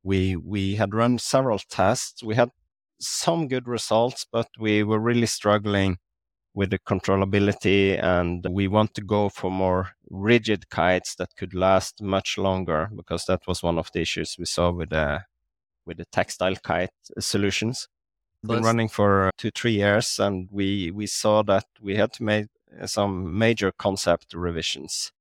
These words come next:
Speaker 1: And we had really strong I P R
Speaker 2: Yeah, go for it.
Speaker 1: that we had
Speaker 2: <laughs>
Speaker 1: sort of built our investment case on.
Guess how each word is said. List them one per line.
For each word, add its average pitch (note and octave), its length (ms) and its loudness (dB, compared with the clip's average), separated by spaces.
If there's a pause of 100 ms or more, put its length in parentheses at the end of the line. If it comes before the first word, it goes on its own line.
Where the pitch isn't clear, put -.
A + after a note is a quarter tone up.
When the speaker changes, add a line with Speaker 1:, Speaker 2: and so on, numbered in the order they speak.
(360)
Speaker 1:
And G2+ 260 -2
we G2+ 80 0
had G#2 200 2
really A#2 260 -4
strong G#2+ 760 2
I G2 200 0 (100)
P B2 160 2
R F2+ 220 4
Speaker 2:
Yeah, F2 60 -4
go A2+ 120 -2
for G#2+ 220 -4
it. F#2+ 60 2
Speaker 1:
that F#2+ 100 -4 (140)
we F2+ 300 -2
had A2 220 0
Speaker 2:
<laughs> - 0 -
Speaker 1:
sort - 240 -2
of F#2 180 -6
built G2 320 -2
our E2 200 0
investment F#2+ 540 -2
case F2 340 -2
on. F2+ 200 -2